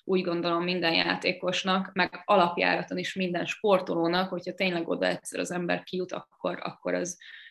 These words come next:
szép teljesítmény, és, és majdnem, hogy a jéghegy csúcsa.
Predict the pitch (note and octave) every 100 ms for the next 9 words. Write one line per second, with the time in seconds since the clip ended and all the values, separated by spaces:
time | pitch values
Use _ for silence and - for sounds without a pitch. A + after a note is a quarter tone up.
0 | - - G#3+ G3 G3 F3 F3 - F3+ F#3
1 | F3+ F3+ F3+ - - E3+ - - F3 F3
2 | E3+ F3 E3+ F3 E3+ F3 E3+ - F#3 F3+
3 | A#3 A#3